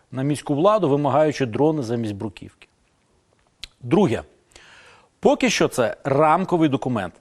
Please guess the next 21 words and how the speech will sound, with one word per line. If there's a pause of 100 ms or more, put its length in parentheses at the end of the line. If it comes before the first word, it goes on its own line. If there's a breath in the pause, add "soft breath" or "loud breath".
(160 soft breath)
Тепер
ці
цифри,
тобто
п'ятсот
мільйонів, (200)
потрібно
закласти
у
бюджет
наступного
року. (120)
Ну
і
до
того
ж (260 loud breath)
збільшити
фінансування
відповідних
програм.